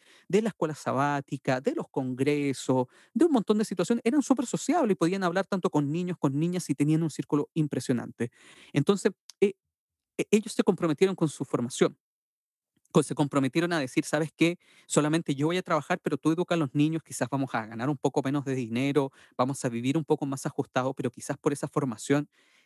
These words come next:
eh, eh, va, va a ser mucho mejor". Por supuesto que esto no se puede replicar en todas las familias adventistas. Hay distintos tipos de situación económica, pero sí yo puedo, por ejemplo, todas las noches estudiar o en las mañanas estudiar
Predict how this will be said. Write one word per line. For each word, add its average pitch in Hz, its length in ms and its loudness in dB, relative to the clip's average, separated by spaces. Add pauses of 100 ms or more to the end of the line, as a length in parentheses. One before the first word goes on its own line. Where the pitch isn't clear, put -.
(160)
eh, 151 260 2
eh, - 160 -10
va, 135 280 -4
va 139 180 0
a - 20 -2
ser 151 200 0
mucho 160 280 -2
mejor". 139 400 0 (360)
Por 143 120 0
supuesto - 520 0
que 160 100 -8
esto 160 180 -2
no 151 80 0
se 143 140 -2
puede 143 160 0
replicar 135 360 -2
en 131 100 -4
todas 135 200 0
las 135 120 -6
familias 127 720 -2
adventistas. 123 720 -4
Hay 135 160 0
distintos 156 480 -4
tipos 139 260 -4
de - 80 -14
situación - 440 -2
económica, 127 680 -2 (300)
pero 123 180 0
sí 202 340 0
yo 180 140 0
puedo, 190 280 0
por 180 140 0
ejemplo, 165 520 0 (140)
todas 160 220 2
las 143 140 -4
noches 156 540 -2 (180)
estudiar 131 440 0
o 120 80 -2
en 131 80 -2
las 113 100 -6
mañanas 139 540 -2
estudiar 139 420 -2